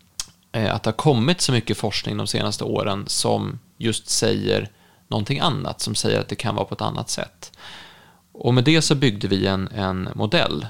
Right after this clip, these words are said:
där vi har den här kroppen i centrum, så kroppen i form av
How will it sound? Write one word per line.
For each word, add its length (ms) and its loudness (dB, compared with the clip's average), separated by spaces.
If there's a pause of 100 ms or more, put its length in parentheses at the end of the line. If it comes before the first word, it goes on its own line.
(140)
där 160 -6
vi 80 -2
har 440 4 (580)
den 180 0
här 160 2 (100)
kroppen 600 0
i 60 -2
centrum, 560 -4
så 120 -4 (260)
kroppen 540 -2
i 60 0
form 320 -2
av 200 2